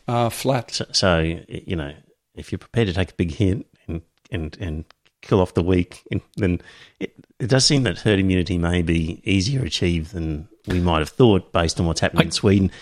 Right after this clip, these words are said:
Speaker 2: if you accept a, a huge mortality rate
Speaker 3: I,
Speaker 2: straight up.
Speaker 3: again,
Speaker 2: So
Speaker 3: I wouldn't call it herd immunity. I'd
Speaker 2: Yeah.
Speaker 3: call it the stability
Speaker 2: Yeah.
Speaker 3: where you, you're just getting, as your new people come into society,
Speaker 2: Yeah.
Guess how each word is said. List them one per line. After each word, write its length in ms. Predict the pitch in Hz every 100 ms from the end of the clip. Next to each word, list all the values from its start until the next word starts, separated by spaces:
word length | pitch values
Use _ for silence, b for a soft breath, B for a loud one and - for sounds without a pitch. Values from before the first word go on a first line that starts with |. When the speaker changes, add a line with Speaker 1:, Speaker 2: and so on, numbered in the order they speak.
| B -
Speaker 2:
if 160 | 113
you 100 | 117
accept 420 | 95 - 107 - -
a, 180 | 101 85 -
a 40 | 90
huge 560 | - 117 92 - - - _ _ _ -
mortality 500 | 104 - 98 95 90
rate 140 | 87 90 -
Speaker 3:
I, 20 | 90
Speaker 2:
straight 200 | 98 95
up. 140 | 90
Speaker 3:
again, 240 | 143 147 151
Speaker 2:
So 60 | 147
Speaker 3:
I 120 | 143
wouldn't 300 | 135 143 160
call 180 | 139 131
it 80 | 160
herd 220 | 139 127
immunity. 420 | 123 127 120 117
I'd 120 | 85
Speaker 2:
Yeah. 60 | 82
Speaker 3:
call 160 | 123 123
it 80 |
the 80 | 110
stability 580 | - 120 113 127 113 120
Speaker 2:
Yeah. 200 | 85 78
Speaker 3:
where 200 | 117 113
you, 380 | 123 180 131 135
you're 160 | - 127
just 220 | 117 -
getting, 420 | 120 117 117 113 B B B -
as 200 | 135 127
your 80 |
new 200 | 127 127 123
people 340 | 135 - 117
come 260 | 95 120 120
into 340 | 123 120 117
society, 880 | - 123 123 113 113 - 107 107 113 113
Speaker 2:
Yeah. 340 | 90 78